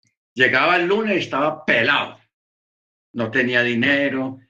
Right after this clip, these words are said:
y, y, y a él le tocaba ir, porque él sabía que el otro hermano, que ganaba trescientos cincuenta,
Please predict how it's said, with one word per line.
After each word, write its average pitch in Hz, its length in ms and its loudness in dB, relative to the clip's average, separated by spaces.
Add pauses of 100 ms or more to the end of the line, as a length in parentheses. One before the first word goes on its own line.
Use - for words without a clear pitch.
(220)
y, 147 160 2
y, 170 520 0
y 160 40 4
a 160 120 4
él 170 60 2
le 202 100 2
tocaba 185 600 2
ir, 180 200 -2
porque 143 220 -4
él 139 60 0
sabía 170 380 2
que - 80 -4
el 127 80 2
otro 135 240 -2
hermano, 147 400 0
que 117 140 -4
ganaba 123 400 0
trescientos 117 420 -4
cincuenta, 143 680 -4